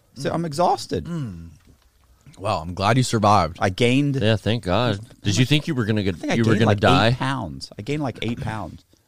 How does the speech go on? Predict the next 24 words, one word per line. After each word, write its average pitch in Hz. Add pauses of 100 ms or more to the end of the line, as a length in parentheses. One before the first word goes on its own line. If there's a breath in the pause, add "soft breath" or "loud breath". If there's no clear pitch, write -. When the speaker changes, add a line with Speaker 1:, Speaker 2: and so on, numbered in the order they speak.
Speaker 1:
I 151
Speaker 3:
Did 151
Speaker 1:
weigh 190
Speaker 3:
it -
Speaker 1:
one 170
seventy-five 151
right 101
now. -
Speaker 3:
Did 101
it 104
ever 107
cross 101
your 101
mind? 92
You're 92
like, 82
"I'm 92
gonna 113
die." 76
Speaker 1:
No, 107
there 101
was 87
wo-, 92
only, 127